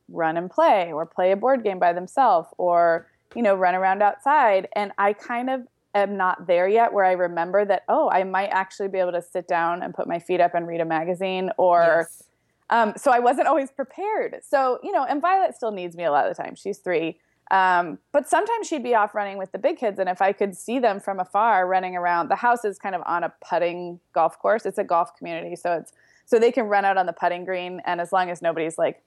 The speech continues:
Speaker 1: playing a serious putting game through, it's like they just run free out there. And, you know, I'd find myself being like, "Oh, I could, what should I do? Like,
Speaker 2: I
Speaker 1: I,
Speaker 2: could do
Speaker 1: I don't have
Speaker 2: something."
Speaker 1: a
Speaker 2: And then there's
Speaker 1: <laughs>
Speaker 2: that,
Speaker 1: you
Speaker 2: that,
Speaker 1: know,
Speaker 2: like,
Speaker 1: but it's not
Speaker 2: spinning your
Speaker 1: enough
Speaker 2: wheels
Speaker 1: time.
Speaker 2: a little bit?
Speaker 1: Yes, it,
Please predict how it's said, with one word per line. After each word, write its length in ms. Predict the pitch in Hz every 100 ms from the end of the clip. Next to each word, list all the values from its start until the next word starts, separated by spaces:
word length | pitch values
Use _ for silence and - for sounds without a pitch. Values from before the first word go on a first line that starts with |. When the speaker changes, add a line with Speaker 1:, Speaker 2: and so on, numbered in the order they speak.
| _
Speaker 1:
playing 260 | 165 165 156
a 60 |
serious 400 | - 170 156 139
putting 300 | - 170 151
game 220 | 156 135 165
through, 300 | 330 247 180
it's 140 | 180
like 280 | 180 175 _ -
they 100 | 180
just 220 | 175 -
run 340 | 175 170 151
free 300 | 180 170 170
out 160 | - -
there. 240 | - - - _ _ _
And, 500 | - 214 202 190 180 - 240
you 80 |
know, 100 | 254
I'd 180 | 208 208
find 260 | - 233 277
myself 340 | 226 208 196
being 140 | 202 196
like, 220 | 185 - -
"Oh, 340 | 320 247 - -
I 100 | 220
could, 340 | - 262 220 - _ _
what 220 | 208 214
should 100 | 226
I 40 | 226
do? 300 | 233 349 - -
Like, 220 | 196 190 -
Speaker 2:
I 100 | 196
Speaker 1:
I, 40 | 196
Speaker 2:
could 100 | 208
do 80 | 185
Speaker 1:
I 20 |
don't 120 | 190
have 160 | 226 214
Speaker 2:
something." 40 | 214
Speaker 1:
a 60 |
Speaker 2:
And 80 | 202
then 100 | 202
there's 160 | 285 -
Speaker 1:
<laughs> 100 | 190
Speaker 2:
that, 120 | - - -
Speaker 1:
you 80 | 285
Speaker 2:
that, 220 | 320 269
Speaker 1:
know, 40 | 208
Speaker 2:
like, 160 | 190 - -
Speaker 1:
but 100 | 330
it's 160 | 330
not 220 | 320 330 370
Speaker 2:
spinning 240 | 240 240
your 80 | 240
Speaker 1:
enough 80 | 202
Speaker 2:
wheels 200 | 208 208
Speaker 1:
time. 80 | 220
Speaker 2:
a 20 |
little 160 | 220
bit? 100 | 220
Speaker 1:
Yes, 220 | 285 247 - - -
it, 180 | 302